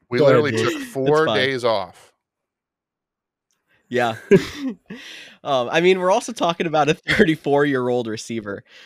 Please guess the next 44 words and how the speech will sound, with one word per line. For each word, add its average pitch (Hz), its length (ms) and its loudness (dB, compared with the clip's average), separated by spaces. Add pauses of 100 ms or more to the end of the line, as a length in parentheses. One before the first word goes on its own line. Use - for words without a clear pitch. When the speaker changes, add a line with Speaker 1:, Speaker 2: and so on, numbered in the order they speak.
(120)
Speaker 3:
So 127 600 2
at 127 180 -8
thirty-four 170 500 0
years 151 240 -2
old, 131 400 0
I 123 140 -2
don't 131 180 -2
know 139 160 2
if 139 100 -2
you're 143 80 -6
gonna 127 240 -2
be 117 160 -4
willing 113 340 -4
to 107 40 -8
trade 104 300 -6
a 104 40 -6
first-round 110 540 -8
pick 113 260 -4
when 107 120 -8
you 104 80 -10
can 113 120 -10
use 110 180 -8
that 104 180 -6
on 104 100 -8
someone 113 300 -6
who's 123 100 -6
gonna 131 280 -2
affect 165 300 -6
your 135 120 -6
franchise 120 640 -4
for 110 560 -6
a 117 60 -4
lot 127 300 2
more 117 280 -4
than 107 160 -8
the 107 80 -6
next 107 420 -8
three 110 220 -8
to 101 80 -10
four 104 260 -10
seasons 104 460 -12
at 98 180 -10
the - 140 -20
best. 104 440 -10